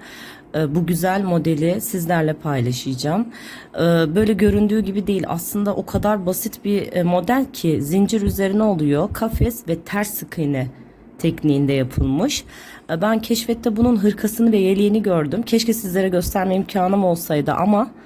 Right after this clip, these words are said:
e, gösteremiyorum. Ama ilerleyen günler-, günlerde eğer ki siparişim az olursa ben, e, kendime bundan bir yelek yapacağım. O zaman sizlere koltuk ve yaka kesimini de göstereceğim. E, ben keşfette gördüm. Hemen size küçük bir parça çıkardım.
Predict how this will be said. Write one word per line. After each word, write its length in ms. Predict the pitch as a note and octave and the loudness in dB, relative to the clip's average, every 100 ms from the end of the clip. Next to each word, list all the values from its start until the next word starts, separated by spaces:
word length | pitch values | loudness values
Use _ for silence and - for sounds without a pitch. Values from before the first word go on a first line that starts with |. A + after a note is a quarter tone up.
| - - - - | -20 -20 -20 -8
e, 260 | D#3 E3 D#3+ | 0 2 2
gösteremiyorum. 800 | D#3+ F3+ - G3 G3+ F3 F3 A3 | 2 0 -2 -2 0 0 0 0
Ama 140 | A3 | 0
ilerleyen 540 | E3+ F#3 F#3+ F#3 A3 A3+ | 0 0 0 0 2 2
günler-, 340 | F3+ E3+ D#3+ - | 0 0 -2 -2
günlerde 480 | D#3 E3 D#3 D#3 D#3 | -2 0 0 0 -2
eğer 380 | D#3+ D#3+ F#3 | 0 0 0
ki 80 | G3+ | -4
siparişim 580 | - - F3 D#3+ D#3+ D3 | -8 -4 -2 -2 -2 -4
az 180 | - C#3+ | -2 -6
olursa 600 | - C3+ D#3 - B3 C#4 - - - - - | -4 -2 -2 -2 -2 -4 -8 -20 -20 -20 -8
ben, 240 | F3 F#3 - | -4 -4 -4
e, 180 | F3 | -6
kendime 400 | F3 F#3+ F#3 F#3+ | -4 -2 0 0
bundan 300 | F3 E3+ E3+ | 0 0 0
bir 60 | F3 | 0
yelek 320 | E3+ F3 F3 | 0 -2 -6
yapacağım. 440 | F3 - D3+ F#3 G#3+ | -6 -6 -2 -2 0
O 80 | G3 | 0
zaman 280 | D#3+ E3 F3 | 0 2 0
sizlere 380 | - D#3 D#3+ | -2 -2 -2
koltuk 360 | F3 F3 E3+ - | 0 0 -2 -2
ve 60 | E3+ | -4
yaka 180 | D#3+ | -4
kesimini 420 | E3+ E3+ - E3+ F3 | -8 -8 -2 0 0
de 80 | |
göstereceğim. 800 | D#3 C#3 - C#3 B2+ B2 F3+ C#4+ - - - - - | 0 -2 -4 -4 -4 -2 -2 -2 -4 -16 -20 -20 -8
E, 140 | - D#3+ | -4 0
ben 140 | G#3+ | 0
keşfette 460 | G#3 A3+ A#3 G#3+ F#3+ | 2 0 0 -2 -2
gördüm. 320 | F#3+ F#3+ A#3 | 0 0 2
Hemen 260 | A#3+ A#3+ F#3+ | 2 2 0
size 260 | F#3 G3 | -2 -4
küçük 260 | G3+ - - | -4 -12 -12
bir 60 | |
parça 360 | F3 E3+ D#3 D#3 | -4 -2 -2 -6
çıkardım. 600 | - - A#3 B3+ A#3+ D4 | -10 -2 0 2 2 0